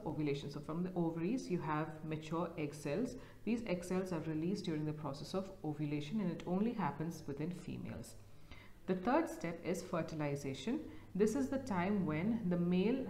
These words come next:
sex cell and the female sex cell, which is the egg, so the sperm and the egg together fuse, and fertilization occurs, and a new cell is formed where exactly twenty-three chromosomes come from the father and twenty-three chromosomes come from the mother,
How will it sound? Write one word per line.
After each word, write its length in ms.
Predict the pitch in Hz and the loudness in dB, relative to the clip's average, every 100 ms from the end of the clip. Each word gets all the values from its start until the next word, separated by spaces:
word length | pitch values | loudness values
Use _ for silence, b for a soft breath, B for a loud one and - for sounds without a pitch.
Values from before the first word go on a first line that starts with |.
| - | -8
sex 520 | - - 196 - - - | -6 -4 -4 -4 -10 -12
cell 300 | - 147 143 202 | -6 -2 0 0
and 120 | 185 | 2
the 140 | 185 185 | 2 2
female 400 | 208 214 233 247 | 2 4 4 4
sex 320 | - 151 - | 0 -4 -4
cell, 160 | 151 156 | -4 -2
which 220 | 156 156 | -2 -4
is 100 | - | -6
the 140 | - | -4
egg, 180 | 127 117 | -4 -4
so 120 | - | -4
the 160 | 151 - | -4 -6
sperm 540 | - - 180 202 254 165 | -8 0 2 4 2 0
and 120 | 160 | -2
the 200 | 160 156 | -2 -2
egg 240 | 160 - - | -2 -4 -6
together 340 | 151 151 151 | -2 -2 -2
fuse, 640 | - - 165 269 - - B B B B B | -4 0 2 2 -2 -8 B B B B B
and 380 | 160 175 277 339 - - - | 0 2 2 0 -6 -14 -2
fertilization 800 | - 180 180 180 175 180 180 214 - | 2 4 4 4 4 4 2 2 2
occurs, 440 | 147 - 220 254 - | 0 2 2 2 2
and 180 | 175 180 | 4 6
a 40 | |
new 300 | 175 196 269 | 6 6 4
cell 260 | - 202 190 | 2 0 0
is 140 | - | -2
formed 440 | - 139 151 247 - B B - | -4 -2 0 -2 -4 B B 4
where 180 | 175 185 | 4 6
exactly 520 | 170 160 175 175 233 | 2 2 0 0 -2
twenty-three 480 | - 180 180 - 226 | 2 2 2 -2 -2
chromosomes 600 | 196 170 165 170 165 - | 0 0 0 -4 -6 -6
come 240 | 156 151 | -4 -4
from 180 | - 208 | -2 0
the 80 | 247 | 0
father 460 | - 131 127 294 - B B B | 2 2 2 0 -2 B B B
and 140 | 160 160 | -4 0
twenty-three 420 | 170 170 165 214 | 0 0 0 -2
chromosomes 580 | 202 165 151 160 170 180 | 0 0 0 -2 -2 -2
come 220 | 151 143 | -4 -4
from 160 | - 202 | 0 2
the 60 | |
mother, 400 | 233 160 110 247 | 4 2 2 0